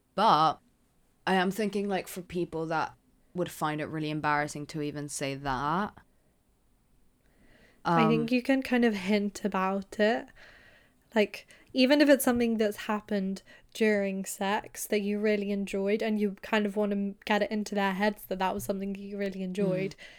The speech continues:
Speaker 2: you can slyly say,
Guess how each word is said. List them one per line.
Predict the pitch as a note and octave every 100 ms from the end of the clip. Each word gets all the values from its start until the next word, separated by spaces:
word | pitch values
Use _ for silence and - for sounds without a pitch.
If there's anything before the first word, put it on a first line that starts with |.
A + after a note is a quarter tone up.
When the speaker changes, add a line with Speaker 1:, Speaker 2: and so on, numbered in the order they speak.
| - -
Speaker 2:
you | A3+ A3
can | A#3 G#3+ G#3+ G#3+ _ -
slyly | - - - A3 A3+ A#3 A#3+ A3+ A3+
say, | - A3+ A#3 A#3 G#3 G3 G#3